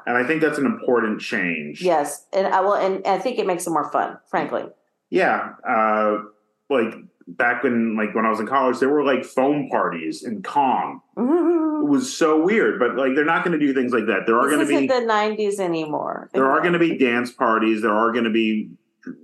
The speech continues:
Speaker 1: drinking. There is, but that's not the focus. The focus has really become the houses.
Speaker 2: Yeah, the quality of the experience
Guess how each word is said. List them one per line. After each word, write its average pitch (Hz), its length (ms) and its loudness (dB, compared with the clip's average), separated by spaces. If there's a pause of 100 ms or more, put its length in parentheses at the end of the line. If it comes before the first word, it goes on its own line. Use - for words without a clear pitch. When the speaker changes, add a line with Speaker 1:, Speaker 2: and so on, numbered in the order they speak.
Speaker 1:
drinking. 98 640 -4
There 98 160 -2
is, 104 260 -2 (200)
but 104 360 0 (300)
that's 123 240 0
not 143 160 2
the 127 140 -2
focus. 95 340 0
The 90 60 -10
focus 143 380 0
has 120 160 0
really 117 420 2
become 113 400 0
the 101 60 2
houses. 98 680 -2
Speaker 2:
Yeah, 156 280 0
the 196 100 0
quality 208 560 0
of 202 140 -2
the 196 100 0
experience 175 1120 -2